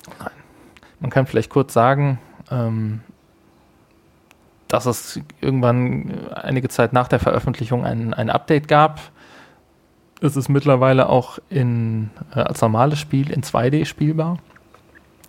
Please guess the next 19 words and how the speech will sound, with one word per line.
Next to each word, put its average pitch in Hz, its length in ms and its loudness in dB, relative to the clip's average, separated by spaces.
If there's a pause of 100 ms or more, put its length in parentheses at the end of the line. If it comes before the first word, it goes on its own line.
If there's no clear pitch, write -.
(120)
Anfänglich, 117 720 -2 (120)
äh, 107 280 -4 (140)
nur 147 220 2
in 147 100 4
V 135 220 0
R 139 280 2
und, 117 380 -4 (840)
ähm, 113 500 -2 (840)
da 113 160 4
es - 140 -2
wohl 117 160 2
auch - 100 2
viele 123 240 2
Beschwerden 113 480 2
gab, 120 300 2 (500)
von 110 200 -4
wegen 107 180 -2
Motion 143 320 0
Sickness, 156 560 -4